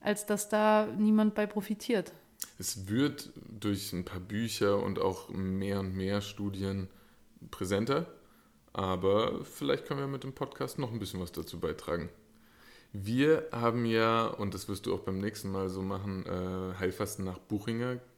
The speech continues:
Speaker 2: gemacht. Wollen wir mal kurz darlegen, was das überhaupt ist, dass man grob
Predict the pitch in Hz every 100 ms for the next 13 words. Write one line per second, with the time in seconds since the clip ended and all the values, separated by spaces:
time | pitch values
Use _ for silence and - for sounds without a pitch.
0 | - 127 151 190 - - _ - - -
1 | _ - 92 95 101 107 107 107 107 107
2 | 104 101 104 101 - 123 120 - 95 104
3 | 107 107 98 101 - 95 90 95 92 -
4 | 95 92 - 92 98 95 92 - - 107
5 | 107